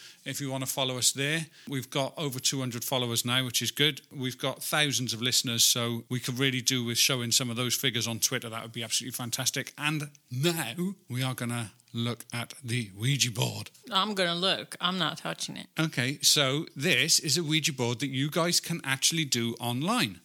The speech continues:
Speaker 1: And once again, I will share the link in our show notes. So there's a picture of a Ouija board on the screen here, and you can put your question in the top. So I'm gonna put a question saying,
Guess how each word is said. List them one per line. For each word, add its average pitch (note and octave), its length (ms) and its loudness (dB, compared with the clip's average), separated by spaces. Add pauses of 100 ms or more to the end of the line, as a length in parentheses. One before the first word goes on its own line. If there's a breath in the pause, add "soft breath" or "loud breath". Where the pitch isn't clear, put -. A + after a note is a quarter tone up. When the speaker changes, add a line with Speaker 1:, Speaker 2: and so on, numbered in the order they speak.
Speaker 1:
And C3 160 0
once D3 240 2
again, B2+ 240 0
I C3 80 4
will C3 140 2
share C3+ 320 4
the C3+ 120 0
link A#2 320 -2
in C#3 140 -2
our C#3 180 0
show D3 240 2
notes. A#2+ 440 2
So D3+ 320 2 (180)
there's D#3+ 220 4
a D#3 40 -2
picture F#3 260 0
of D3 80 -2
a D3+ 40 0
Ouija C#3 280 0
board B2 240 -2
on A#2+ 100 -2
the A2+ 60 -2
screen C3 320 0
here, E3 220 0 (220)
and C#3 160 2
you D3+ 100 0
can C3+ 160 -6
put - 140 -6
your D3 140 -4
question B2+ 340 -2
in A#2+ 100 -6
the C3+ 60 -4
top. C#3 480 -2
So C3 340 -2
I'm G3 360 -4
gonna C3+ 240 -4
put - 240 -10
a B2 60 -16
question A#2+ 480 -8
saying, B2 600 -8